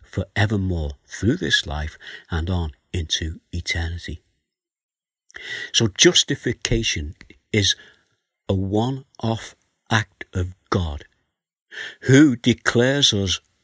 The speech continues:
righteous. Salvation is complete. And as now being righteous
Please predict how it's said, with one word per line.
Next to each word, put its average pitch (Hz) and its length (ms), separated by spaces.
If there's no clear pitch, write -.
righteous. 85 840
Salvation 113 1200
is 104 180
complete. - 760
And 110 220
as 110 260
now 151 400
being 113 360
righteous 98 1120